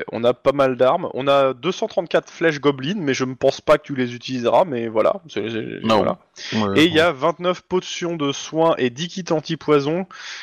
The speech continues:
Speaker 1: qui, euh, sont dans le bateau, c'est-à-dire qu'il faudra se répartir peut-être une partie, euh, pour qu'on en ait chacun sur nous. Et bon, après, j'ai pris des ingrédients pour faire une trentaine de cataplasmes et des ingrédients après, euh,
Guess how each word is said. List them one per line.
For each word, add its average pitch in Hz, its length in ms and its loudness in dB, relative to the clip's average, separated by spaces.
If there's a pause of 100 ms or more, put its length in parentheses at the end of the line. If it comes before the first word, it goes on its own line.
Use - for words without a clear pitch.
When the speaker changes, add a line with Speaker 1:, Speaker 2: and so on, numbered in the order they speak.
Speaker 1:
qui, 156 360 -2
euh, 127 260 4
sont 170 320 -4
dans 156 140 4
le 131 180 2
bateau, 127 340 0
c'est-à-dire - 280 -2
qu'il - 100 -16
faudra 131 300 4
se 135 120 -10
répartir 139 420 0
peut-être - 220 -2
une 147 120 -12
partie, 160 480 0
euh, 131 80 6
pour 120 160 -8
qu'on 123 160 -6
en 123 80 0
ait 127 40 0
chacun 135 300 0
sur 120 240 -2
nous. 156 160 -2 (680)
Et 160 120 10
bon, 156 160 2
après, 170 220 4
j'ai 151 100 -6
pris - 120 -10
des 143 140 -2
ingrédients 143 340 0
pour 156 160 -2
faire 147 140 4
une 143 60 -2
trentaine 143 320 -2
de 131 100 0
cataplasmes 135 680 2 (120)
et 180 200 4
des 143 180 2
ingrédients 135 380 2
après, 139 240 2
euh, 117 300 2